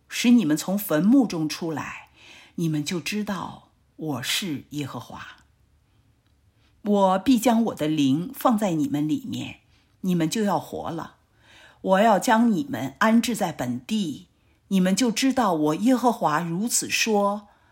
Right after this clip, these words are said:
也如此成就了。这是耶和华说的。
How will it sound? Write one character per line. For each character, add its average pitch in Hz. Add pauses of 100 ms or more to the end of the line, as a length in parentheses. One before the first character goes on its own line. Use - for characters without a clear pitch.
(200)
也 151
如 160
此 -
成 -
就 180
了。 - (1400)
这 233
是 -
耶 214
和 208
华 127
说 -
的。 -